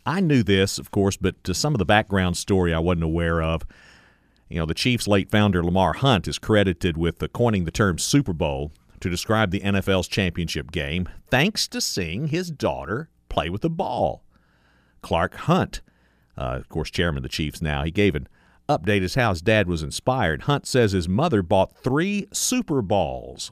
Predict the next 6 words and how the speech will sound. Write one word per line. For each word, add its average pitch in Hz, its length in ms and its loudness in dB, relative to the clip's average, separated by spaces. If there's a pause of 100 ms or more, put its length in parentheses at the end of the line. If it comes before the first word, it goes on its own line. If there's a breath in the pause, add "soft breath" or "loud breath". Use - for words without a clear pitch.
for 98 140 0
Christmas 87 560 -2
back 107 240 0
in 80 120 -2
nineteen 135 540 -2
sixty-five, 127 960 -4